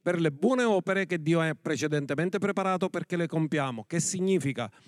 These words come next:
Noi siamo stati salvati per grazia, mediante la fede, non è in virtù di opere, ma dopo che siamo salvati. Dio ha un piano, Dio ha un proposito, Dio ha un destino per ognuno di noi.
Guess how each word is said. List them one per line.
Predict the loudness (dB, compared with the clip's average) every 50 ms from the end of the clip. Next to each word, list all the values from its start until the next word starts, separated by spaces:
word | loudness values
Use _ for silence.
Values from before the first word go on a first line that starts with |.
| _ _ _ _ _ _ _
Noi | -2 0 0 0 2
siamo | 2 0 2 2 0
stati | -2 -2 -2 -2 -4 -2 -2 0
salvati | 0 0 0 2 0 0 0 0 0
per | 0 -2 0 0
grazia, | 0 0 0 0 -2 -4 -4 -4 -2
mediante | -2 0 0 0 0 0 0 0
la | 0 0
fede, | 0 0 0 0 0 0
non | 0 0 0 0
è | 0
in | -2 0 -2
virtù | -2 -4 -2 -4 -2
di | 0 2 2
opere, | 2 2 0 -2 -2 -4 -2 -4 -6 _ _ _ _ _ _ _
ma | -8 -8 -4
dopo | -2 -2 -2 0 -2 -4
che | -4 -6 -6
siamo | -4 -4 -2 -2 -2 0 -2 -2
salvati. | -2 -2 -4 -2 -4 -4 -4 -6 _ -14 -12
Dio | -4 -2 0 0
ha | 0
un | -2 -4
piano, | -4 -4 -4 -4 -6 -10 -16 -18 -20 -20
Dio | _ -12 -4 -2 -2 0
ha | -2
un | -2
proposito, | -4 -4 -4 -4 -4 -4 -6 -6 -6 -10 -16 -16 -18 -20 -20 -20
Dio | _ -6 -4 -4
ha | -2
un | -2 -2
destino | -4 -4 -6 -6 -6 -4 -4 -4
per | -6 -6 -6
ognuno | -6 -6 -6 -8 -8
di | -8 -10
noi. | -12 -12 -14 -16 -18 -20